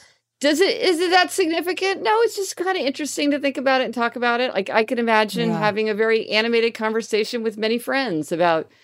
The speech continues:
Speaker 1: People feel strongly.
Speaker 2: They feel strongly.
Speaker 1: Yeah.
Speaker 2: About their malls and about their shoes.
Speaker 1: Yep.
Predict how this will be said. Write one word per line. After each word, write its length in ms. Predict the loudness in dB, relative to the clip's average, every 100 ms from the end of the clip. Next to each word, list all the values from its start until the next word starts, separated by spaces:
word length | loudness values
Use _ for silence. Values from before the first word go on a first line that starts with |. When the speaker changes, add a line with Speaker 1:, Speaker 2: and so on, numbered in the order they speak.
| -2
Speaker 1:
People 420 | 2 4 4 2
feel 260 | 4 2 2
strongly. 880 | 2 4 6 6 4 2 0 -2 -8 _
Speaker 2:
They 60 | -14
feel 180 | -2 -2
strongly. 400 | 0 -2 -2 -4
Speaker 1:
Yeah. 280 | -2 0 -2 -8 -2
Speaker 2:
About 240 | 2 4
their 100 | 4
malls 440 | 4 4 4 2
and 100 | -2
about 220 | 0 0 0
their 140 | -4
shoes. 760 | -6 -6 -4 -2 -2 -4 -10 -18 _ _ _ _
Speaker 1:
Yep. 260 | -6 -4 -4